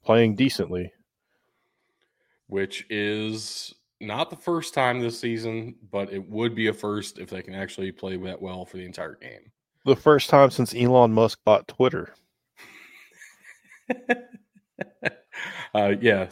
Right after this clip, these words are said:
Speaker 2: they are in winless territory since that transaction went through in October of last year,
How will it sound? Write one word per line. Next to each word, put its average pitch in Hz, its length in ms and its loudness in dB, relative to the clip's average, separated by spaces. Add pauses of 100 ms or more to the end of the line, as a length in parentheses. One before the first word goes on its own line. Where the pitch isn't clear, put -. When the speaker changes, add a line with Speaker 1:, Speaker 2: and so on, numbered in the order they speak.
Speaker 2:
they 120 140 4
are 117 180 2
in 110 500 2
winless 117 680 -4 (100)
territory 110 580 -4
since 104 400 -8
that 95 220 -12
transaction 95 520 -12
went 92 140 -14
through 95 320 -12
in 95 80 -16
October 117 640 -6
of 98 140 -10
last 104 380 -8
year, 185 340 -10